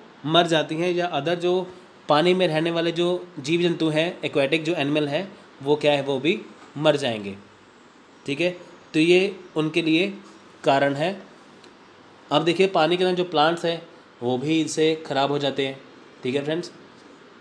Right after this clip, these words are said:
तो ये thermal power के लिए सबसे बड़ा जो है ये नुकसान पहुंचाता है पानी के अंदर रहने वाले plants, plants को और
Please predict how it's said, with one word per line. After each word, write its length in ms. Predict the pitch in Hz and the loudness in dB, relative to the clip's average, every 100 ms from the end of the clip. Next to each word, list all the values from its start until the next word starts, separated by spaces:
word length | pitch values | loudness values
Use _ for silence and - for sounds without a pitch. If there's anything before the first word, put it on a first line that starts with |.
| - - - - - - - - - | -20 -20 -20 -20 -20 -20 -20 -8 4
तो 60 | |
ये 180 | 180 214 180 | 6 6 2
thermal 240 | 156 185 | 0 0
power 260 | 185 165 170 | 0 0 -2
के 120 | 165 | -2
लिए 340 | 175 202 208 | 0 0 -2
सबसे 360 | - 156 - 180 | -6 -6 -2 -2
बड़ा 260 | 160 160 165 | 0 0 0
जो 180 | 156 | 0
है 240 | 170 220 254 - - - - 156 | 2 0 -2 -16 -20 -20 -12 0
ये 280 | 165 269 - - - - - | 2 2 -2 -16 -20 -20 -8
नुकसान 340 | 165 160 160 160 | -2 0 2 0
पहुंचाता 340 | 156 143 156 | 0 0 0
है 60 | 196 | -2
पानी 280 | 156 139 143 | -2 -2 -2
के 60 | |
अंदर 120 | 143 | -2
रहने 200 | 143 139 | -2 -2
वाले 220 | 135 135 190 - - - | -4 -4 -6 -10 -20 -12
plants, 300 | 139 120 120 - - - | -4 -2 -4 -12 -20 -6
plants 320 | 135 135 139 | 0 0 0
को 240 | - 165 190 - - - - | -2 -4 -4 -8 -20 -20 -10
और 280 | 123 170 214 | -2 -2 -2